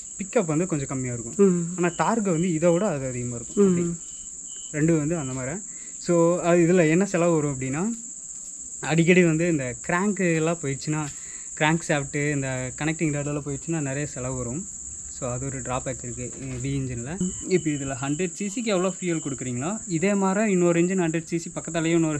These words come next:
Speaker 1: cylinder வைக்கிறீங்க அப்படின்னா, அதே fuel அந்த சிலிண்டருக்கு வேணும். So அதோட fuel consumption அதிகமா இருக்கும்.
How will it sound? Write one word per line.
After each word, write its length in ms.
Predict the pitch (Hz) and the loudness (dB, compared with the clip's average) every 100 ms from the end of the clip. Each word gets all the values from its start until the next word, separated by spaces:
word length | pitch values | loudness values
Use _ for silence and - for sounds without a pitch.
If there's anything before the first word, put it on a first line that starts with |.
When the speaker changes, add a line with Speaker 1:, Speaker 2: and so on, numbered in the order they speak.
| - | -4
Speaker 1:
cylinder 320 | 147 151 147 | 0 0 0
வைக்கிறீங்க 340 | 139 143 139 | -4 -4 -4
அப்படின்னா, 320 | 131 127 160 269 - | -4 -4 -6 -6 -8
அதே 220 | 151 156 | 0 2
fuel 280 | 190 180 175 | 2 2 2
அந்த 240 | 165 151 160 | 2 0 -2
சிலிண்டருக்கு 420 | 160 156 151 143 | 0 0 0 -4
வேணும். 240 | 131 120 139 - | -4 -6 -8 -10
So 220 | 151 135 123 | -10 -8 -6
அதோட 180 | 131 | -6
fuel 320 | 131 - 175 160 | -8 -6 -6 -4
consumption 460 | 147 151 - 143 | -6 -6 -6 -6
அதிகமா 260 | 127 123 123 | -4 -4 -6
இருக்கும். 260 | 117 131 | -6 -8